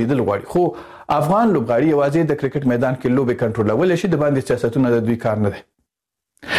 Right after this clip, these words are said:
بله خوا انګلستان نه په اتو منډو د تاریخي لوبې ګټلو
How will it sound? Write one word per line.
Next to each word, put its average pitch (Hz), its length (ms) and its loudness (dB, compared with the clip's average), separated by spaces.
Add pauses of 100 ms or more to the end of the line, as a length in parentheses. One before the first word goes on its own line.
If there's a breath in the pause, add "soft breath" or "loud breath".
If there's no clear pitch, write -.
(240 loud breath)
بله 269 220 2
خوا 233 100 2
انګلستان 202 540 0
نه - 100 0
په 139 140 2
اتو 190 180 0
منډو 156 420 2
د 139 300 2
تاریخي 131 500 0 (240)
لوبې 156 300 2
ګټلو 156 320 2